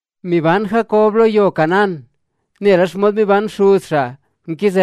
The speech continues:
asha replo. Kuri ngzak Jacob, cun rashgansha. Or njab che chilbi choplin, nkize asha bastor mbekshil kure wecha.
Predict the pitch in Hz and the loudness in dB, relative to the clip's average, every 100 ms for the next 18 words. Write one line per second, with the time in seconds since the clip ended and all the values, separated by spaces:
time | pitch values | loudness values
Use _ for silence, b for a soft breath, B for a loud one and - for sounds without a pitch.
0 | 180 143 143 185 226 185 202 180 - _ | 2 2 0 2 0 0 -2 -2 -8 _
1 | _ _ _ _ _ - 196 226 214 165 | _ _ _ _ _ -2 4 4 4 -2
2 | 175 170 - 165 - 170 196 190 _ _ | -2 -2 -2 -4 0 0 0 -2 _ _
3 | - 190 180 202 - 175 131 - 117 107 | -4 -2 0 0 0 -4 -4 -8 -10 -10
4 | _ _ _ _ _ _ _ 165 196 240 | _ _ _ _ _ _ _ -2 -2 0
5 | 240 202 - 240 226 185 185 208 - 202 | -2 -4 0 0 2 -2 -2 -2 0 -2
6 | 196 214 233 214 _ _ _ _ 147 196 | -2 -2 -2 -4 _ _ _ _ -6 -4
7 | 190 185 175 160 151 - 208 202 170 147 | 0 -2 -2 -2 -2 -2 -2 -2 -2 -6
8 | - 214 208 147 156 175 196 175 165 - | 0 0 0 -4 -2 0 0 0 -2 -4
9 | 135 107 | -8 -8